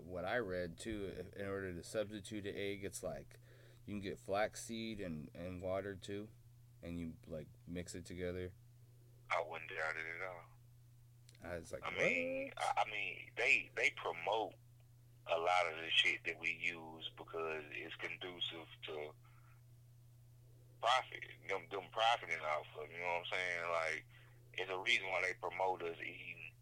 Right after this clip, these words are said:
Speaker 2: sausage, bacon, eggs for breakfast, you know what I'm saying?
Speaker 1: Right.
Speaker 2: It's conducive to the overall scheme of things, you know, you know, from eating, eating pork, you know, uh, developing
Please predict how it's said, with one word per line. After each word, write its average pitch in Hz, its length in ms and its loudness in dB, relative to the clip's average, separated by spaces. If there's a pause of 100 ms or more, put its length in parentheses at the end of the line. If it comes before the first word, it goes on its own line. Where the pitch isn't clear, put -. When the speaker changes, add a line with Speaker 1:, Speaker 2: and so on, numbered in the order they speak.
(880)
Speaker 2:
sausage, 90 380 4
bacon, 90 320 0
eggs 85 320 6
for 80 100 -4
breakfast, 78 480 -2
you 87 80 0
know 87 240 2
what 82 60 -2
I'm 87 160 -4
saying? 90 320 2 (420)
Speaker 1:
Right. 95 400 -2 (640)
Speaker 2:
It's 92 300 2
conducive 95 480 -4
to 101 80 2
the 87 80 6
overall 92 640 6
scheme 113 400 8
of - 160 -10
things, 87 560 0
you 87 160 -2
know, 87 420 4
you 90 220 -4
know, 87 480 2 (400)
from 87 240 0
eating, 92 360 0
eating 98 360 -4
pork, 92 400 4 (100)
you 90 140 -6
know, 87 480 2 (560)
uh, 87 80 2 (160)
developing 92 560 0